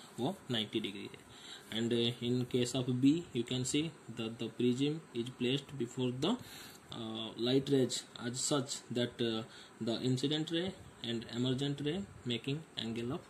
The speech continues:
one eighty degree, ठीक है। आप देख सकते हो incident ray are coming from left to the right and the emergent ray are going from right to the left। So incident ray and emergent ray are making an, an angle of one eighty degree, ठीक है। In the case of, uh, C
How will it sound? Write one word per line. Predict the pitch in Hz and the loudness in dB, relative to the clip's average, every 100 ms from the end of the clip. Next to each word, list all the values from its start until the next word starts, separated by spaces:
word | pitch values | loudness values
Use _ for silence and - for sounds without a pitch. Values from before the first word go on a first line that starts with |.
| - 120 | 0 2
one | 110 | 2
eighty | 101 98 | -2 -6
degree, | - - 107 - | -8 -10 -14 -4
ठीक | 131 | -4
है। | 156 - | -4 -8
आप | 117 117 | -6 -4
देख | 117 | -4
सकते | - 135 143 | -4 -4 -4
हो | 147 - - - - | -4 -8 -18 -12 -6
incident | 113 117 120 123 123 | -2 0 0 0 0
ray | 127 123 | 0 -2
are | 120 123 - | -4 -6 -4
coming | 117 123 123 | -2 -2 0
from | 123 123 | 2 2
left | 120 - | 0 -2
to | 120 | -2
the | 131 131 - 123 | -2 -6 -2 2
right | 147 - - - - - | 2 0 -10 -14 -16 -6
and | 110 113 | -2 0
the | |
emergent | 117 120 131 131 139 | 2 2 2 0 0
ray | 175 - 113 | -2 -6 -6
are | 110 | 0
going | 117 120 131 | 0 0 0
from | 151 - - 113 | 0 -2 -6 -4
right | 113 - | -4 -4
to | 110 156 | -6 -6
the | - - 107 | -8 -4 -4
left। | - - - - - | -4 -10 -12 -8 -6
So | 104 104 117 | -4 -4 -4
incident | 117 123 131 139 | -2 -2 0 0
ray | 156 - 117 | -4 -6 -8
and | 110 107 | -6 -2
emergent | 120 117 127 123 139 | -2 -2 -2 -2 -2
ray | 175 - - 110 | -4 -10 -10 -6
are | 110 110 | -4 -4
making | - 143 175 - | -2 -4 -4 -8
an, | 107 107 104 | -6 -6 -6
an | 117 | -4
angle | 113 110 110 135 | -4 -2 -2 -4
of | - - - | -6 -14 -10
one | 107 104 | -6 -6
eighty | 101 104 92 | -6 -8 -10
degree, | - - - - | -14 -18 -16 -8
ठीक | 123 | -6
है। | 143 - - - - 113 | -6 -8 -14 -16 -6 -2
In | 113 | -2
the | 117 - | -2 -2
case | 117 - 120 | -2 0 -4
of, | - 120 | -2 -2
uh, | 117 - | 0 4
C | 143 | 8